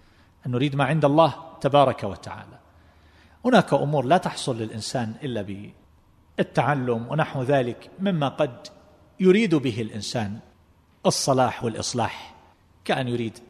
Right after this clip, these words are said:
أن يعمل بأعمال يكون ذلك إصلاحاً وصلاحاً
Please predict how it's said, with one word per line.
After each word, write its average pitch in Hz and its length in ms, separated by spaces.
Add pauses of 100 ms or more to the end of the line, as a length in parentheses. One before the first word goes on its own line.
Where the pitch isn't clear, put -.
(420)
أن 113 320 (600)
يعمل 117 480 (600)
بأعمال 123 640 (840)
يكون 170 380
ذلك 110 640 (680)
إصلاحاً 143 600
وصلاحاً 113 680